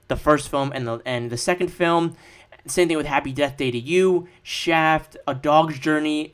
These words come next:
The Secret Life of Pets two, The Lego Movie two, the second part. These are all films that had huge successes in their first films, but when it came to their sequels, it just, not enough people were interested in actually seeing it.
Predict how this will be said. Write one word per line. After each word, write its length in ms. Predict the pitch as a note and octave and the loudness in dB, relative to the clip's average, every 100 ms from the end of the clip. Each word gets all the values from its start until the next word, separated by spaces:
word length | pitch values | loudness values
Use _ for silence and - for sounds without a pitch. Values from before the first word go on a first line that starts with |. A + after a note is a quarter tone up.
| _ | _
The 160 | - B2 | -8 -6
Secret 300 | - E3+ D#3 | -4 0 2
Life 160 | C#3 | 0
of 80 | C3+ | -2
Pets 240 | C3+ B2+ | -8 -10
two, 260 | - E3+ E3+ | -4 2 4
The 100 | C#3+ | 4
Lego 240 | D3 D#3 | 2 2
Movie 280 | D3 D3 C3+ | 0 0 -4
two, 200 | C3 F3+ | -2 0
the 80 | F3 | 2
second 360 | - D#3+ D#3+ D3+ | 0 -2 -4 -4
part. 400 | E3+ F3+ F3+ - - - _ | 4 6 6 0 -20 -20 _
These 160 | F3+ F3 | 6 6
are 80 | |
all 240 | D#3+ F3 F#3+ | 8 8 6
films 280 | - F#3+ D3+ | 4 0 0
that 100 | A#2+ | -2
had 300 | C3+ C3+ - | 0 -2 -4
huge 380 | - - G3 | -12 -4 -4
successes 760 | - - - E3+ E3 C3 A#2 A2+ - - _ | -6 -12 -2 -2 -2 -2 -4 -6 -20 -20 _
in 200 | D#3 D3 | -2 0
their 160 | C3+ | 0
first 420 | B2 D#3 F#3+ - - | 0 2 2 0 -6
films, 460 | A#2+ G#2+ G#2 - _ _ _ _ _ _ | -6 -6 -8 -14 _ _ _ _ _ _
but 280 | E3+ D#3+ - | 6 6 2
when 160 | D3+ C#3 | -6 -6
it 80 | |
came 340 | C3+ E3+ E3 D#3+ | -4 -2 0 -2
to 380 | C3+ D3+ D3 C#3 | -4 -2 0 0
their 120 | C3 | -2
sequels, 600 | - F#3+ F3+ F#3 F#3 F#3 | -4 -8 -2 2 2 0
it 80 | D3+ | -6
just, 180 | C3+ - - | -10 -12 -8
not 240 | C#3+ D3 | 0 2
enough 180 | D#3+ D#3+ | 0 -4
people 220 | E3+ D#3 | -6 -4
were 100 | C#3+ | -2
interested 320 | D#3 D#3+ D#3+ | -2 -4 -4
in 220 | C#3 B2+ C3 | -2 -4 -4
actually 360 | D3 D3+ - | -6 -6 -12
seeing 440 | B2 - C#3+ F3+ D3 | -12 -6 0 2 2
it. 180 | A2 | -2